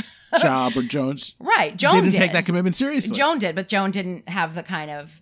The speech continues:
Speaker 1: uh, power over all the departments, where Jim really actually is kind of good at things that Roger isn't good at. However, Roger <laughs> has some skills we learn.
Speaker 2: Speaking of Roger, you know, he's, he's made this offer to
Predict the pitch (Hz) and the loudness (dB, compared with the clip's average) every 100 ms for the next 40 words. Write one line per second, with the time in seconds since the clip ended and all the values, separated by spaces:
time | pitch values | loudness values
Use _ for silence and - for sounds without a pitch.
0 | _ 196 156 156 214 214 196 170 165 139 | _ -4 -4 -4 -2 0 0 -2 -4 -4
1 | 156 143 - 262 277 240 - - - 185 | -4 -6 -6 -2 -2 -4 -12 -12 -12 -8
2 | 175 175 202 226 226 202 185 190 180 _ | -8 -4 -4 -4 -4 -6 -6 -6 -10 _
3 | - 165 160 - 160 147 156 - 175 156 | -6 -6 -4 -6 -8 -8 -8 -8 -8 -8
4 | 170 147 160 196 - 156 147 - _ _ | -8 -10 -6 -4 -4 -6 -6 -8 _ _
5 | 220 196 185 165 156 151 160 165 - 170 | -6 -4 -4 -2 -2 -4 -8 -10 -10 -8
6 | 170 190 233 - - _ _ _ _ _ | -8 -6 -6 -8 -12 _ _ _ _ _
7 | _ _ _ _ _ - 180 156 160 285 | _ _ _ _ _ -4 -2 0 2 2
8 | 175 139 180 - 226 208 - - 269 - | 0 -4 -2 0 0 -2 -8 -2 -2 -2
9 | 214 202 - 370 262 208 220 190 165 151 | -6 -6 -4 -2 -2 0 -2 -2 -6 -12
10 | - _ _ _ _ - - 240 233 202 | -18 _ _ _ _ -4 0 0 2 2
11 | 143 123 101 107 143 202 - _ _ _ | 2 0 -4 -4 -4 -6 -8 _ _ _
12 | _ _ - 185 139 120 139 127 - 135 | _ _ -2 0 2 2 0 0 -2 -2
13 | 117 127 127 120 123 117 - - - _ | 0 2 2 2 0 0 -2 -6 -12 _
14 | _ _ - 135 123 131 123 | _ _ -4 -2 0 0 0